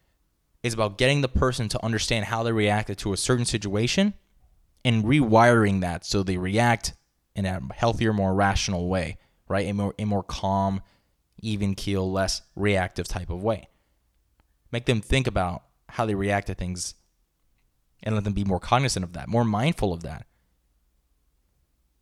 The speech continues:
which I'll also discuss later in this podcast, uh, probably for a further episode. I'm gonna discuss mindfulness and distractions in our lives and how it restricts us from being mindful and kinda limits how gr-, how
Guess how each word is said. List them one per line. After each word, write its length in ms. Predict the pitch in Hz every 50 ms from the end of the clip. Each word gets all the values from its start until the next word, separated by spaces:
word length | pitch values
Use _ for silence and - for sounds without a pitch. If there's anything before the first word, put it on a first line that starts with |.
| _ _ _ _ _ _ _ _ _ _ _ _ _ _
which 180 | - 131 131 -
I'll 180 | 123 113 101
also 280 | 90 101 139 151 - 127
discuss 460 | 110 98 - - 107 95 95 - -
later 260 | 107 101 98 95 95
in 60 | 90 90
this 120 | 87 -
podcast, 680 | - - 98 92 90 - - 95 87 85 - - - - _ _ _ _ -
uh, 160 | 90 90 87
probably 300 | - - 95 92 92 92
for 180 | - - 92 90
a 60 | 87
further 240 | - 104 95 92 90
episode. 500 | 87 92 - - 98 90 90 87 - - _ _ _ _ _ -
I'm 60 | 101
gonna 160 | 101 95 92
discuss 680 | 90 92 - - - - 98 92 92 - - - - - - _
mindfulness 720 | - 104 107 110 110 - - 110 110 110 110 110 107 - -
and 220 | 92 90 90 90
distractions 560 | 87 92 - - 104 98 98 - - 104 95
in 40 | 92 92
our 100 | 90 90
lives 340 | 92 95 98 95 98 95
and 100 | 90 90
how 140 | 98 95 90
it 80 | 87 87
restricts 380 | 90 - - - 110 101 -
us 100 | 104 95
from 140 | - - 90
being 180 | 87 92 90 90
mindful 500 | 92 92 98 104 107 - - 82 82 - _ _ _ _ _ _ _ _ _
and 140 | - 104 98
kinda 180 | - 113 104 95
limits 300 | 95 101 104 107 101 -
how 140 | 104 92 90
gr-, 240 | 90 - 92 95 -
how 280 | - - 98 95 92